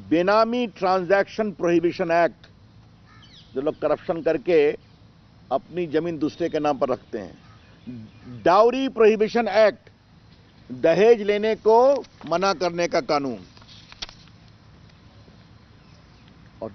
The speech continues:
तीसरा देखिए, Employment of Manual Scavengers and Construction of Dry Latrine Prohibition Act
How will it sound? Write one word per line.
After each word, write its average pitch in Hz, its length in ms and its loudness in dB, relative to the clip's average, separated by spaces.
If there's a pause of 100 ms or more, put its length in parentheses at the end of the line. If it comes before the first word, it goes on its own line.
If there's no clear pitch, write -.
तीसरा 175 300 -2
देखिए, 151 420 -2 (520)
Employment 196 800 0
of 240 180 4 (240)
Manual 226 420 2
Scavengers 202 720 0 (720)
and 196 180 0 (100)
Construction 180 480 -6
of 214 140 2 (220)
Dry 196 220 4
Latrine 202 580 0
Prohibition 185 500 0
Act - 360 0